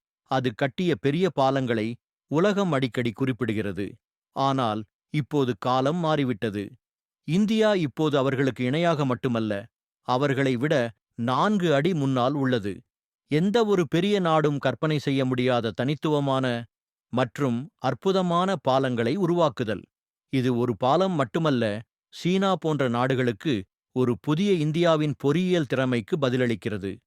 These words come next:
இந்தியாவின் இது போன்ற ஐந்து திட்டங்களுக்கு இன்று நாங்கள் உங்களை அழைத்துச் செல்வோம். அவற்றை பார்த்து உங்கள் மார்பு பெருமையால் வீங்கும். எனவே இந்த அற்புதமான பயணத்திற்கு தயாராகுங்கள். நம்பர் ஒன், ஷெனாப்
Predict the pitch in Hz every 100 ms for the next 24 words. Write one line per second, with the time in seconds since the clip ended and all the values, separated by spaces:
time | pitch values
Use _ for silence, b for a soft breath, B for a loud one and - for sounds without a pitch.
0 | _ _ _ _ 156 196 214 208 196 175
1 | 160 135 131 - 143 127 120 110 143 139
2 | - 120 160 151 139 113 123 120 123 120
3 | 117 113 113 107 _ _ - 135 127 117
4 | 107 127 - 110 127 117 131 170 156 _
5 | _ _ - 131 139 131 123 - 147 180
6 | - 147 127 123 117 113 139 156 143 -
7 | 120 120 113 107 113 165 151 110 107 107
8 | - _ _ _ _ 135 143 123 113 117
9 | - - 131 131 120 113 - 160 147 143
10 | 139 113 120 127 120 120 87 120 120 117
11 | 127 117 104 107 101 98 98 _ _ _
12 | _ 131 139 131 117 113 120 135 147 196
13 | - 147 165 165 120